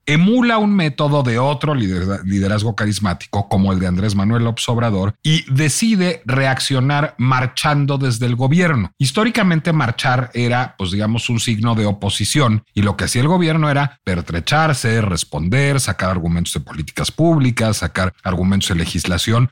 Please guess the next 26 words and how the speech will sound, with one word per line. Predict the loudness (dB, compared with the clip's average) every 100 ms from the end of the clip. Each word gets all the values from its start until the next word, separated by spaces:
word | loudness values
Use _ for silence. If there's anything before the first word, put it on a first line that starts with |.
| 0
no | 2 2 0 -4
salir | -2 0 2 2 2
a | 0
las | -2 -4
calles | -2 -2 -2 -2
a | 0
marchar. | 0 -2 -2 0 0 -4 _
Eso | 0 0 2 0 0
es | -2 -4 -10 _ _ _ _
raro, | -4 0 2 2 2 0 -2
eso | -2 0 2 2
es, | 0 -4 -2
no | 2 4
sé | 4 2
si | 2
novedoso, | 2 2 2 0 0 -4 -6
se | -6
me | -4
ocurre | -2 -2 -2
como | 0 0 0
antecedente | -2 -2 0 2
a |
lo | 0 0
mejor | 0 0
el | -2
peronismo, | 0 0 2 2 2 0 -2 -4